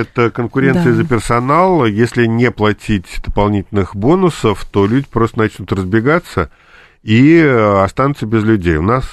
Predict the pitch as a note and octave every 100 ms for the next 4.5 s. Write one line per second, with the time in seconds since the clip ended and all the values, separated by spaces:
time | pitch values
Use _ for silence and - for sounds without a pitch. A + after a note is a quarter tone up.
0 | - G2+ A#2 A#2+ A2+ G#2 G2 F#2+ G#2 A2
1 | G#2 - - F2+ G#2 - A2 - G2 -
2 | F#2+ F#2 - F#2+ - - F2+ F2 F#2+ -
3 | - G3 C3+ - - F#3 E3+ E3 F#3 -
4 | G2+ G2+ G2 G2+ F#2